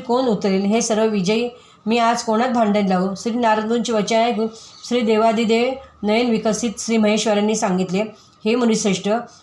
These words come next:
सदा कलहप्रिय श्री नारद, तुझे स्वागत आहे." हे वीणावादन निपुण सनातन ब्रह्मपुत्र नारद मुनी, सर्व लोक, भयावह दानवराज, बाणाचे जिथे महान त्रिपुर आहेत,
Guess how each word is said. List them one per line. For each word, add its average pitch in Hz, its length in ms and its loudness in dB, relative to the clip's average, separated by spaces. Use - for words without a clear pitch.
सदा 233 260 2
कलहप्रिय 233 760 0
श्री 240 220 -2
नारद, 214 340 2
तुझे 220 220 0
स्वागत 190 400 0
आहे." 175 180 -2
हे 226 140 0
वीणावादन 214 540 2
निपुण 196 300 0
सनातन 233 480 0
ब्रह्मपुत्र 214 640 0
नारद 202 300 2
मुनी, 196 300 2
सर्व 240 240 2
लोक, 233 360 2
भयावह 214 500 2
दानवराज, 208 640 2
बाणाचे 202 640 -2
जिथे 233 240 0
महान 247 340 0
त्रिपुर 220 320 -2
आहेत, 202 220 2